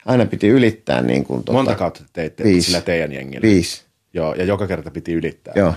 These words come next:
Speaker 1: Ja joka kerta se ylittyi, mut, mut sit s-, silloin tuli semmonen, että nyt tää riittää.
Speaker 2: <laughs>
Speaker 1: Joo. Mä sanoin, että mä, mä oon niinku tän, tänne nää
Speaker 2: Joo.
Speaker 1: messissä ja sit, sit pikkuhiljaa tota,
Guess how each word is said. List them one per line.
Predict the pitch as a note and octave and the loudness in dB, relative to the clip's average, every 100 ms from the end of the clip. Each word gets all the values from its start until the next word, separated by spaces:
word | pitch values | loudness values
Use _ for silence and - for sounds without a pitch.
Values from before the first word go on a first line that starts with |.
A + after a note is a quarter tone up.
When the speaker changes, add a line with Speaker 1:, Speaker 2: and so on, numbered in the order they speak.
| - _ _ - | -4 _ _ 2
Speaker 1:
Ja | A2+ | 4
joka | B2+ F#2+ | 4 4
kerta | G2 F#2 | 2 2
se | A#2+ | 4
ylittyi, | B2+ G#2+ - F#2+ | 4 2 4 4
mut, | F#2 - - | 2 -2 -4
mut | G2 G2 | -2 0
sit | A2+ - | -4 -4
s-, | - - | -8 -4
silloin | A#2+ A#2 G2+ | 2 2 2
tuli | F#2 F#2+ | 2 4
semmonen, | F#2 F#2 F2 | 4 4 2
että | F2 | 0
nyt | F#2+ - | -2 -2
tää | D2+ | -2
riittää. | D#2 E2 - - _ - | -2 -4 -10 -20 _ -6
Speaker 2:
<laughs> | C#3 C#5+ D5 D#5 C#5+ D5+ F5 F5+ _ _ _ _ _ - | -4 -4 -6 -6 -6 -10 -14 -20 _ _ _ _ _ 0
Speaker 1:
Joo. | G2 F2 - - | 2 2 -2 -4
Mä | |
sanoin, | A2+ C3+ G#2 | 2 4 4
että | E2+ G2 | 2 4
mä, | |
mä | G#2 | 4
oon | G2+ G2 | 4 4
niinku | F#2 | 2
tän, | E2+ F#2+ E2 - | 2 2 0 0
tänne | G#2 D#2+ | 0 2
nää | D#2 C#2+ - _ _ _ _ | 0 -4 -8 _ _ _ _
Speaker 2:
Joo. | - F#2+ D2+ - | -2 0 -2 -2
Speaker 1:
messissä | F#2 F2+ - D#2+ E2+ | 0 0 0 0 0
ja | |
sit, | F2 G2 | 0 0
sit | G2+ - | -2 -2
pikkuhiljaa | G2 G2 F#2 E2 - | -2 0 2 2 0
tota, | C#2+ - | -4 -4